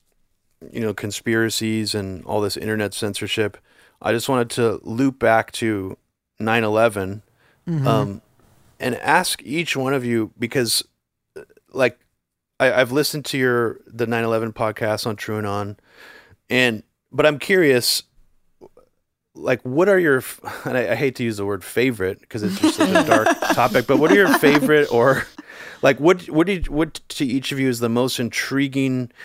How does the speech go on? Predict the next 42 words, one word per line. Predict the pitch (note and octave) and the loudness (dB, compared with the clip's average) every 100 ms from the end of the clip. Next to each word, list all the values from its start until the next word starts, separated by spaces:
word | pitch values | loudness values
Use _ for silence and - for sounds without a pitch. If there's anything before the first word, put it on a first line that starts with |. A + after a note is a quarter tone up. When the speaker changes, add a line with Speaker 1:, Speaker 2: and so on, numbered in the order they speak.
| - | -4
Speaker 1:
Like, | C3 | -4
if | C3 | 0
you're | D3 | 2
able | E3+ F#3 | 2 2
to | E3 | 0
just | C#3+ - | -2 -4
pull | - C#3+ C3+ | -2 0 2
one | A#2 A#2+ C3 C#3 | 0 0 0 -2
specific | - A#2+ C3 - A#2 | -4 -6 -6 -6 -10
thread | - - B2 B2 A#2+ A2+ | -10 -4 0 2 2 -2
or | - A2 G#2 G2 _ _ _ - - | -2 0 0 -4 _ _ _ -20 -20
specific | - - B2 - C#3+ - B2 | -12 -6 -6 -4 -4 -2 -4
sub-narrative | - - C3 A#2+ A#2+ A2 G#2+ G2+ G2+ | -2 0 0 0 0 2 2 0 -4
of | G2+ | -6
nine | G2 | -4
eleven, | G2 G2 G2 | -4 -4 -6
'cause | A#2 | -8
there's | G#2+ G2+ | -8 -6
so | D3+ | -4
many | B2+ A2 A#2 A#2+ | -2 -2 0 -2
different | G#2+ G#2 F#2 | -2 -6 -6
aspects | E2+ G#2+ - G2 - | -4 -4 -4 -6 -4
of | F#2+ | -4
it. | F#2+ F#2 _ _ _ _ - _ | -4 -8 _ _ _ _ -20 _
W-, | - - _ _ _ | -12 -12 _ _ _
like, | - C3 - - _ _ | -2 -2 -2 -20 _ _
I | C3 | 0
guess | C3 E3 | 2 2
starting | - C#3+ C#3 | 4 4 4
with | A#2+ - | 2 0
you, | B2 B2+ | 0 0
Brace, | A#2+ A#2 A2 - | 2 2 2 -2
like, | D2+ A2 A2 | -4 -4 -2
what | A#2+ D3+ _ _ F2 - | 0 0 _ _ -20 -16
do | A2+ | -6
you | A#2 C3 | 0 2
think | C#3+ C#3 B2 | 2 0 -2
is | - G#2+ G#2+ | -4 -4 -4
w-, | - A2 - | -6 -8 -6
one | A2+ B2+ D3 | -2 0 0
specific | C3+ - A2+ - D#3+ C#3 C#3 - | -2 -4 -4 -2 -2 0 -2 -2
narrative, | A#2 A#2 A#2+ A#2 A2+ - | -2 2 2 2 -2 -6